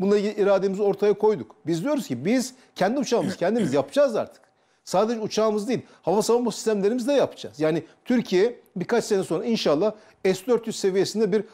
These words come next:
hava savunma teknolojisine sahip olacak. Yani şunu, şu-, şunu söylemek istiyorum. Bakın, çok önemli, benim açımdan son derece önemli bir karne.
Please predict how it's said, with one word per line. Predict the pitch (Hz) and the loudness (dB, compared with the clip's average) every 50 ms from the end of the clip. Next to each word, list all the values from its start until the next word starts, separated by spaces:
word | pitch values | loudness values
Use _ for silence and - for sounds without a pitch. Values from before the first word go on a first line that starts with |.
| - _ | -10 _
hava | - 175 214 208 | 0 2 2 2
savunma | 202 214 208 226 262 233 | 2 0 0 0 0 0
teknolojisine | 240 254 214 - 247 233 202 208 | -2 -2 -4 -2 -2 0 0 0
sahip | 175 - 190 175 160 143 135 | 0 0 2 2 2 2 0
olacak. | 127 113 101 - - - - - - | -4 -8 -8 -12 -16 -14 -10 -4 -2
Yani | 196 233 208 160 - - _ _ _ _ - | 0 0 0 -2 -4 -12 _ _ _ _ -12
şunu, | - - - 240 294 277 | -6 -2 0 2 2 2
şu-, | - 254 233 226 | 0 -2 -4 -4
şunu | - 262 294 277 | -2 -2 -2 0
söylemek | - - 269 247 226 196 175 143 - | 0 0 2 2 2 2 0 -2 -4
istiyorum. | - 143 139 170 | -2 -4 -2 0
Bakın, | 214 226 - - 147 - - _ _ _ _ _ _ _ _ 156 | 0 0 0 0 -4 -4 -10 _ _ _ _ _ _ _ _ -8
çok | - - 254 262 262 233 | -2 -2 -2 -2 -2 -2
önemli, | 202 185 185 185 196 226 269 254 175 143 | 0 2 2 2 2 0 0 -2 0 2
benim | 165 170 214 254 | 2 2 2 2
açımdan | 240 202 - 202 208 214 196 | 0 0 0 0 -2 -2 0
son | - 233 247 240 220 | 0 0 0 2 2
derece | 220 208 220 208 | 2 2 2 0
önemli | 196 185 202 208 214 220 185 | 0 0 0 0 0 0 0
bir | 202 185 | 0 -2
karne. | 156 - - 151 147 135 117 - | -2 0 0 0 0 0 -2 -6